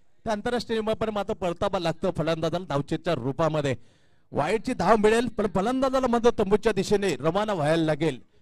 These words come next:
विकेट क्रमांक तिसरा बाद यावेळेला पाम फायटरचा.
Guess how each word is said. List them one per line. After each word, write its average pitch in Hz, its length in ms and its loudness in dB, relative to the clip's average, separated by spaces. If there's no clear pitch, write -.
विकेट 190 280 0
क्रमांक 240 340 -2
तिसरा 202 360 -2
बाद 160 280 2
यावेळेला 175 480 0
पाम 175 220 -2
फायटरचा. 143 540 -2